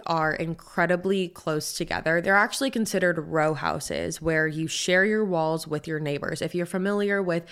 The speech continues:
the streets of New York or Boston or D C,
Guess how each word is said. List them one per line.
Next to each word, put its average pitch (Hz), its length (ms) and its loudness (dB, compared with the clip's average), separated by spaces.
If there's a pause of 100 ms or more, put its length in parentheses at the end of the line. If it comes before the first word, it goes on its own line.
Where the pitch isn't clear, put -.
(200)
the 160 100 -4
streets 151 380 -4
of 165 120 -2
New 190 160 2
York 220 420 2
or 175 140 0
Boston 170 680 -2
or 156 260 -4
D 143 300 -8
C, 240 420 -2